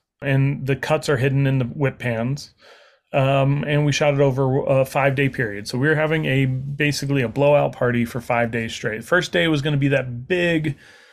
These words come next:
wide crane shot from the, you know, it's actually spider cam, a camera on a, on a cable that runs down, that's kind of automated so that it can repeat the move every time.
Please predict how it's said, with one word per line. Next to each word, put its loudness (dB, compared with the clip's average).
wide 2
crane 0
shot -2
from -2
the, -2
you -2
know, 0
it's -4
actually -4
spider 0
cam, -2
a -2
camera -2
on -2
a, -4
on -4
a -8
cable 0
that -6
runs 0
down, 0
that's -6
kind -4
of -6
automated 2
so -4
that -6
it -10
can -4
repeat -4
the -6
move -2
every -6
time. -8